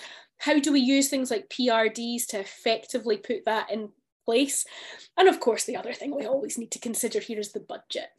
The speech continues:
You know, so we do have to find very crea-, I hate the, "Oh, we need to find creative solutions."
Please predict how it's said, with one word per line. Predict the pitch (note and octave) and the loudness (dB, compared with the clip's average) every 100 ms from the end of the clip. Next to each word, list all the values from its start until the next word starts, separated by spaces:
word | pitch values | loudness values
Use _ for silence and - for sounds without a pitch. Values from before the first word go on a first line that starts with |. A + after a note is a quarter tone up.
| - - - - | -20 -18 -14 -6
You | |
know, | A3+ B3 | 2 2
so | B3 B3+ | 4 4
we | B3+ | 2
do | B3 C4+ C4 | 2 2 4
have | B3 B3+ - | 4 0 -2
to | - | -6
find | A#3+ A#3 A3 A3 G#3 _ _ G#3+ - | -4 -2 -2 -4 -10 _ _ -20 4
very | G4 F#4+ C#4+ | 8 8 6
crea-, | - C#4+ C4 - | 4 6 8 6
I | |
hate | - - G#3 - | 4 -6 -8 -6
the, | A3+ A#3 | 2 6
"Oh, | F4+ | 8
we | F#4 | 10
need | E4 E4 | 10 8
to | |
find | - C#4+ C#4 | 6 4 4
creative | C#4 C#4 C4+ B3 | 6 4 4 -2
solutions." | - A#3 A#3 G3+ G3+ | 0 0 0 -6 -8